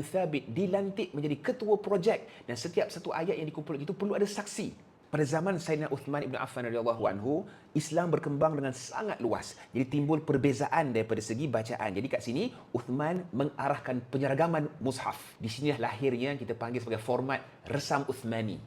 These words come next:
Dan lepas itu, mushaf-mushaf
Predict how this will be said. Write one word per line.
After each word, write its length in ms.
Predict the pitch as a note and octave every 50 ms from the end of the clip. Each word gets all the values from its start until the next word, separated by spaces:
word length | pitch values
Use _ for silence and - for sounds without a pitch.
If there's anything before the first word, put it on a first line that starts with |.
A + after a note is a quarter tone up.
| - - - - -
Dan 320 | - - C3+ C3+ G#2+ E2+ - -
lepas 240 | - - B2+ B2 -
itu, 320 | A#2 G#2+ - D3 G#3 C4 C#4+ - - - - - - -
mushaf-mushaf 960 | A#2 C#3+ C#3+ - - - D3+ D3+ - - C3 C3 B2+ - C3+ B2+ B2 - -